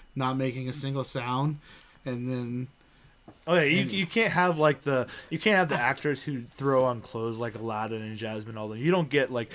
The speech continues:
Speaker 2: the people, you get the <laughs> animals. They,
Speaker 1: Yeah.
Speaker 2: they have the, the deadpan stare. They're just looking into your soul. <laughs>
Speaker 1: Oh God.
Speaker 2: Um, so Herrera, when questioned about the contents of the baggie, was very upfront with deputies. He said, "I'm not gonna lie, it's cocaine."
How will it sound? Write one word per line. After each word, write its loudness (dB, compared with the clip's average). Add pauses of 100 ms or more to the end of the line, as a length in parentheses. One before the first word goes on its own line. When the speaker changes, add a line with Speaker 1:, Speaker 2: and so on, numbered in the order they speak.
(220)
Speaker 2:
the -2
people, -4
you 0
get -2
the -2
<laughs> -2 (180)
animals. 2
They, 0 (200)
Speaker 1:
Yeah. 8
Speaker 2:
they 8
have 6
the, 2 (180)
the 4
deadpan 4
stare. 2
They're -2
just -8
looking -2
into -4
your 0
soul. -4
<laughs> -14 (340)
Speaker 1:
Oh -16 (360)
God. -12 (1400)
Speaker 2:
Um, 4
so 6 (100)
Herrera, 6
when -2
questioned -4
about -4
the -6
contents -6
of -10
the -6
baggie, -4
was -6
very -2
upfront -6
with -12
deputies. -6
He -10
said, -6
"I'm -4
not -4
gonna -8
lie, -2
it's -10
cocaine." -6